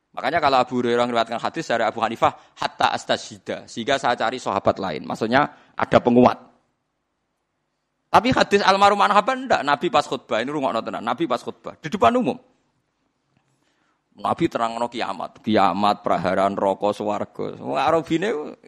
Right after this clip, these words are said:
ya ning masjid, wong akeh depan umum. Makanya ini nanti jadi mutawatir. Nabi disomasi, "Ya Rasulullah, kok amen bakas kiamat terus? Lu kiamat piyambak niku kapan?"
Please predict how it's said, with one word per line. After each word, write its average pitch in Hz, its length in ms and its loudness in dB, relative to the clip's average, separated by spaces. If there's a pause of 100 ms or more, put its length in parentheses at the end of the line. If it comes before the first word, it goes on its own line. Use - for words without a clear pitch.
ya - 240 -2
ning - 160 -8
masjid, - 320 -2
wong 117 240 -2
akeh 120 400 0
depan 101 240 -4
umum. 95 240 -12 (320)
Makanya 143 320 2
ini 165 80 -2
nanti 151 240 -2
jadi 120 160 -2
mutawatir. 101 480 -6 (640)
Nabi 135 240 -2
disomasi, 151 720 0
"Ya 107 160 2
Rasulullah, 101 640 -4 (400)
kok 127 80 8
amen 113 240 0
bakas 101 400 -6
kiamat 95 480 -6
terus? 104 240 -10
Lu 123 80 0
kiamat 143 400 4
piyambak 123 320 4
niku 156 80 -2
kapan?" - 560 -4